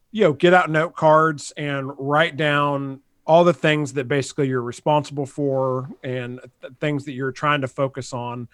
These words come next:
And then it, it, it, it forces you to get down to just ten cards, and, and then put them in, like, a pyramid with the top being what your biggest priority is, and then it'll go down from there.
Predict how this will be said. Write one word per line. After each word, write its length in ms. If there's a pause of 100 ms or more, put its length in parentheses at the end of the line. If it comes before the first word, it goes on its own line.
(540)
And 220
then 400
it, 280
it, 180 (100)
it, 240
it 180
forces 440
you 80
to 100
get 160
down 240
to 60
just 320
ten 280
cards, 760 (560)
and, 480
and 400 (180)
then 320
put 220
them 160
in, 80
like, 180
a 40
pyramid 600
with 180
the 60
top 440
being 260
what 100
your 220
biggest 480
priority 440
is, 240
and 140
then 240
it'll 140
go 180
down 380
from 220
there. 340